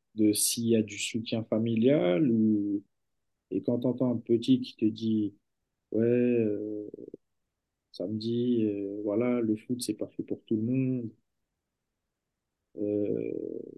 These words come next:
entre guillemets, euh, t'as pas été gardé, pense déjà à te réorienter. Or, t'as, t'as dix-huit ans. Je me dis, ah ouais, j'ai, même là-dessus,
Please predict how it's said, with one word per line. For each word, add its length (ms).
entre 300
guillemets, 760
euh, 420
t'as 100
pas 140
été 180
gardé, 720
pense 240
déjà 240
à 20
te 120
réorienter. 680
Or, 240
t'as, 160
t'as 100
dix-huit 480
ans. 240
Je 160
me 80
dis, 180
ah 140
ouais, 240
j'ai, 400
même 240
là-dessus, 560